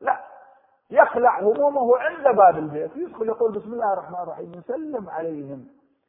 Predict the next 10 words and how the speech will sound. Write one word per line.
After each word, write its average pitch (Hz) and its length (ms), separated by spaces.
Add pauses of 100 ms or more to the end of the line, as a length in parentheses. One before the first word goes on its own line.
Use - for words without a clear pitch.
(600)
ويحل 233 460
مشكلاتهم، 190 880
يكون 214 400
قريب 214 380
من 202 200
البنات، 185 680
يكون 214 280
قريب 214 400
من 202 120
الأولاد، 190 720